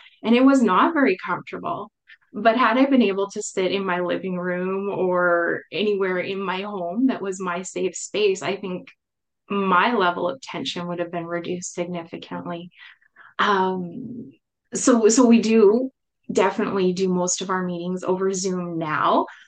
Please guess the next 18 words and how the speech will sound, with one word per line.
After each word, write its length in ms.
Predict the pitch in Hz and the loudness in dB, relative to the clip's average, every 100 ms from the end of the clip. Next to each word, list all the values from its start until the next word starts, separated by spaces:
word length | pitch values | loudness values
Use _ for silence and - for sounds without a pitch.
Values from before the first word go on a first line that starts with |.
| _ - | _ -8
Um, 440 | 196 190 190 190 | -4 -4 -6 -6
however, 540 | - 247 233 196 220 330 277 269 _ _ _ _ _ _ _ _ | 0 2 4 2 -2 -4 -8 -16 _ _ _ _ _ _ _ _
there's 280 | - 233 233 | 2 2 2
still 300 | - 233 226 | -2 0 2
the 80 | 226 | 2
importance 500 | 220 226 220 208 220 | 0 -4 -6 -6 -10
of 80 | 202 | -12
connectivity, 800 | - 208 196 - 311 262 170 165 | -4 -4 -4 0 2 2 0 -4
right? 400 | 196 214 269 262 | -4 0 2 0
When, 200 | 175 208 | -4 -6
when 140 | 196 | -4
we 100 | 202 | -4
want 400 | 202 190 208 240 - | -4 -2 2 2 0
to 100 | 180 | -6
be 100 | 170 | -6
close 340 | - 165 - | -8 -8 -6
to 100 | 175 | -10
people. 520 | - 175 165 170 190 | -6 -6 -2 0 -2